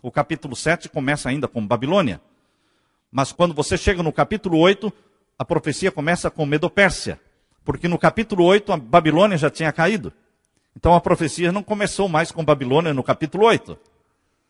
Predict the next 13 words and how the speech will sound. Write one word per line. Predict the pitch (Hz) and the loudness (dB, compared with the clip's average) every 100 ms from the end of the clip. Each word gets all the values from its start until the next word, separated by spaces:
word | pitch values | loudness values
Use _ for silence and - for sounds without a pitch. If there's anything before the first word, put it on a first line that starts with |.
| _ _ _ | _ _ _
porque | 117 98 127 | -18 -10 -2
Babilônia | 135 127 123 165 165 | 0 0 0 0 0
já | 135 | 0
era | 143 | 0
passado. | - 139 185 160 82 - _ _ _ _ _ _ _ _ _ _ _ _ _ | 0 -2 0 0 -2 -14 _ _ _ _ _ _ _ _ _ _ _ _ _
Entenderam? | 113 104 120 123 196 202 - | -16 -2 0 2 0 0 -2
Esse | 160 180 | -4 -2
é | |
um | 185 | -4
princípio | 170 156 - 214 202 123 - _ _ - | -2 -4 -2 -4 -4 -6 -6 _ _ -8
de | 147 | -6
interpretação | 156 156 139 120 123 - 143 131 - _ | 0 0 0 -2 -2 0 0 -2 -8 _
profética. | - 131 135 101 - - - | -2 0 0 -4 -8 -20 -20